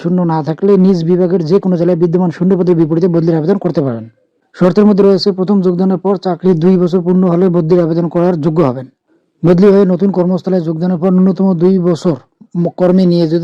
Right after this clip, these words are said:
থাকার পর পরবর্তী বদলির জন্য আবেদন করতে পারবেন। একজন শিক্ষক কর্মজীবনে সর্বোচ্চ দুইবার বদলি হওয়ার সুযোগ পাবেন, তবে একজন শিক্ষিকা কর্মজীবনে সর্বোচ্চ তিনবার বদলির সুযোগ পাবেন। একটি শূন্য পদের জন্য একাধিক আবেদন পাওয়া গেলে জ্যেষ্ঠতা, নারী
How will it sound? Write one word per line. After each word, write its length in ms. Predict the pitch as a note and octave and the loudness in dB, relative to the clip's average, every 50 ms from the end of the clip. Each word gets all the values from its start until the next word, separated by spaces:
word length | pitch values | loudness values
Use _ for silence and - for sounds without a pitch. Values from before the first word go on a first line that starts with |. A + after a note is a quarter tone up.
| D#3 - | -6 -8
থাকার 220 | D3+ D3+ F3 E3 | -6 -4 -4 -4
পর 200 | C#3+ - E3+ F#3+ F#3+ | -4 -2 -2 -2 -2
পরবর্তী 440 | F3+ - F#3 F#3 F#3+ G3+ G3 - G3+ | 0 0 0 0 0 0 0 0 0
বদলির 300 | F3+ E3+ E3 D#3 E3 D#3 | 2 2 2 2 2 0
জন্য 160 | C#3+ E3 E3+ E3+ | 0 0 0 0
আবেদন 220 | D#3 D3 D#3 E3+ | 0 -2 -2 -2
করতে 220 | D3 D#3 C#3+ - D#3 | -4 -4 -4 -4 -4
পারবেন। 240 | D3+ C3 B2 A#2+ A2+ - _ - - - - - _ _ _ - | -4 -4 -4 -6 -8 -12 _ -20 -20 -20 -20 -20 _ _ _ -8
একজন 220 | D#3+ D3+ F3+ F3 | -4 0 0 0
শিক্ষক 300 | C#3+ C#3+ E3+ - G3+ G3 | 0 -2 -2 -2 -2 -2
কর্মজীবনে 500 | - F3+ F3+ F#3 F3+ E3+ F3 F3 F#3 F3+ | 0 2 0 2 2 0 0 0 0 -2
সর্বোচ্চ 380 | D3+ - E3+ E3 F3 E3+ - F#3 | -2 -2 -2 -2 -2 -4 -4 -2
দুইবার 320 | F3 E3 F3 F3 F3+ F3 | 0 2 2 2 2 2
বদলি 220 | D#3+ E3 D#3+ F3 F3 | 2 2 2 2 2
হওয়ার 140 | E3 E3+ D#3+ | 2 0 -2
সুযোগ 240 | - D#3+ E3 D#3 | -2 -4 -4 -2
পাবেন, 220 | D3+ E3+ D#3+ G#3+ A3 - - - _ _ | -2 0 0 0 0 -2 -4 -12 _ _
তবে 140 | - E3+ F3+ F3+ | -4 -2 0 0
একজন 200 | D#3 D#3+ F3+ E3 | 0 0 -2 -2
শিক্ষিকা 420 | - - F#3 F3+ - G3 G3 G3+ | -2 -4 -4 -2 0 0 0 0
কর্মজীবনে 440 | - F3+ E3+ F3+ F3+ E3 F3 E3+ C#3 | 2 0 0 0 0 0 0 -2 -2
সর্বোচ্চ 300 | B2 - E3+ E3+ D#3+ F3+ | -2 -2 -4 -4 -4 -4
তিনবার 340 | D#3+ - G3+ G3 G3 F#3+ F3+ | -4 0 0 2 2 2 2
বদলির 240 | E3 D#3+ D#3 D#3+ D3 | 0 0 0 -2 -2
সুযোগ 220 | - D#3 D#3 C#3 | -2 -2 -2 -2
পাবেন। 200 | C#3+ C#3+ C3 B2 A#2 - - - - - - _ - | -2 -2 -4 -4 -6 -8 -14 -20 -20 -20 -16 _ -12
একটি 220 | E3+ - - F#3+ | -6 -2 -2 0
শূন্য 220 | - F#3 F#3 F#3+ G3 F#3 | 2 2 2 4 4 2
পদের 180 | F#3 F3 F#3 E3+ | 2 0 0 0
জন্য 220 | F#3 F#3 F#3+ G3 | 0 0 0 0
একাধিক 420 | G3 - E3+ D3 - E3 F#3 F3 | 0 -2 -4 -2 -2 0 0 0
আবেদন 320 | F3+ E3 D#3+ E3 F3+ F#3 E3+ | 0 0 0 0 -2 -2 -2
পাওয়া 240 | E3 E3 E3 F3 E3+ | -2 -2 -2 -2 0
গেলে 160 | F3+ F#3 F#3+ | 0 0 0
জ্যেষ্ঠতা, 580 | E3+ E3 F3+ D3+ - - F#3 E3 F#3+ G3 G#3 - - F3 | 0 0 0 -2 -2 -4 -4 -2 0 0 -2 -2 -2 -2
নারী 300 | E3+ E3 E3 E3+ F#3 | -2 0 2 2 2